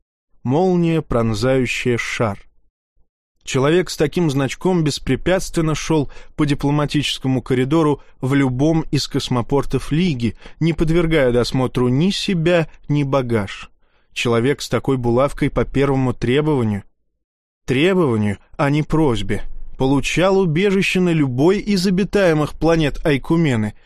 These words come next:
с сохранением инкогнито, отказом в депортации и назначением содержания от правительства,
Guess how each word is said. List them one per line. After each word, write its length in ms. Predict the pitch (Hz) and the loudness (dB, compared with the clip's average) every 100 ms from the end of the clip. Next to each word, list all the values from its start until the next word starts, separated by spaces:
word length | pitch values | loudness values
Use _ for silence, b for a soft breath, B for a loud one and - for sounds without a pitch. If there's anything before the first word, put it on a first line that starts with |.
| b | b
с 80 | - | -10
сохранением 920 | - - 143 147 151 151 143 135 135 - | -4 -2 -2 0 2 2 2 2 0 0
инкогнито, 800 | 135 - 190 196 180 170 170 b b b b | -2 0 0 2 2 2 0 b b b b
отказом 600 | 120 - 170 202 185 175 | -4 0 0 2 2 0
в 80 | 127 | 0
депортации 920 | 123 - 117 - 190 208 - 185 170 B B - | -2 0 -2 0 -2 0 0 0 0 B B -2
и 80 | |
назначением 880 | 196 185 156 165 156 - 185 165 151 | 2 2 2 0 0 0 2 2 0
содержания 800 | 131 143 131 123 117 170 165 156 | 0 0 0 0 2 2 2 0
от 320 | - 151 131 | -2 -4 -2
правительства, 800 | - 127 123 175 180 170 - 160 | 0 2 2 0 0 -2 -2 -4